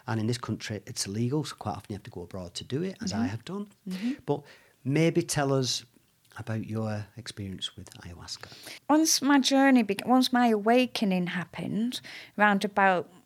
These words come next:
Speaker 2: twenty eleven, when I started to follow David Icke. And David Icke opened up a whole new ball game in my life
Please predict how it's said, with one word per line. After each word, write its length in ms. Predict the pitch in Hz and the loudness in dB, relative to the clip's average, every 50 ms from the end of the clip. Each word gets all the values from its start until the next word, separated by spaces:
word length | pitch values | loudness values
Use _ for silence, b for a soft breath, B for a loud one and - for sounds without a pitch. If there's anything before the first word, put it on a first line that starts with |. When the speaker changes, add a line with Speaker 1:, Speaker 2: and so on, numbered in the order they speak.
| _ _ _ _ _ _ - _ _ _ _ | _ _ _ _ _ _ -20 _ _ _ _
Speaker 2:
twenty 560 | - - - - - 254 220 220 226 - 214 208 | -8 -6 -4 -2 0 0 0 0 0 -2 -2 -2
eleven, 500 | 202 202 196 185 175 - 185 190 175 165 - B B B B B B - | 0 0 0 0 -2 -4 -6 -8 -8 -12 -16 B B B B B B 0
when 140 | 208 214 | 0 2
I 60 | 208 202 | 2 0
started 360 | - - - 214 - - - | 0 2 2 2 2 2 -2
to 80 | - 208 | -6 -6
follow 500 | - - 202 202 202 196 185 185 185 190 - - | -2 0 0 2 2 0 0 0 -2 -2 -4 -2
David 320 | 190 185 180 180 180 180 | -2 0 0 -2 -2 0
Icke. 440 | 233 247 226 175 - - - - - - B B B B B B B B B B B B _ - | 0 2 2 0 0 -2 -6 -10 -12 -12 B B B B B B B B B B B B _ 0
And 520 | 208 214 208 208 202 208 208 208 202 - - _ _ _ _ _ _ _ _ _ _ _ _ _ _ _ _ _ _ _ - _ - _ _ | 2 2 2 4 2 2 2 2 0 -2 -4 _ _ _ _ _ _ _ _ _ _ _ _ _ _ _ _ _ _ _ -20 _ -20 _ _
David 340 | - 247 240 247 233 240 240 | 4 4 6 6 4 4 6
Icke 380 | 254 247 226 208 185 165 - - - | 6 6 6 4 2 2 -2 -2 0
opened 440 | 208 208 202 202 - 220 202 190 202 | 0 0 0 0 0 0 0 2 0
up 220 | 196 - - - | -2 -2 -4 -6
a 80 | 160 175 | -8 -4
whole 220 | 170 196 190 190 196 | -2 0 2 2 2
new 180 | 196 190 185 | 2 2 0
ball 320 | 175 185 196 190 185 196 190 | -2 -2 -2 0 0 0 -2
game 420 | 190 - 196 180 180 180 165 - - | -2 -4 -6 -4 -4 -4 -4 -6 -6
in 160 | - 180 180 | -6 -4 -2
my 240 | 175 180 175 175 175 | -2 -2 -2 -2 -2
life 540 | 170 175 180 175 170 170 170 - - - - | -2 -2 -2 0 -2 -2 -4 -6 -10 -14 -12